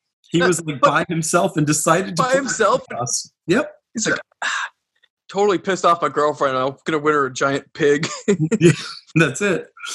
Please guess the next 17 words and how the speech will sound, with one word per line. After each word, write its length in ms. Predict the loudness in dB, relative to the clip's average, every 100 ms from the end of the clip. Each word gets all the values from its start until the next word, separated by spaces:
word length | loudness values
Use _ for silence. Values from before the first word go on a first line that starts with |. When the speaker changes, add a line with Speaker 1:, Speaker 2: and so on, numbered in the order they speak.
| -12 -14 _ _ -8 0
Speaker 1:
And 160 | 0
so, 420 | 2 2 2 2 0
uh, 280 | 0 0
so 300 | 0 2 2 2
the, 340 | 0 0 0 -6 -20 -20 _ _ _ _ -4
I 80 |
don't 280 | 0 0 2
know 120 | 0
what 180 | 2 2
else 220 | 0 -2
to 80 | -4
call 300 | -2 2 2
them. 200 | 2 0
These 160 | 2 2
are 60 | 2
the 80 |
sluts. 600 | 0 0 0 0 -2 -4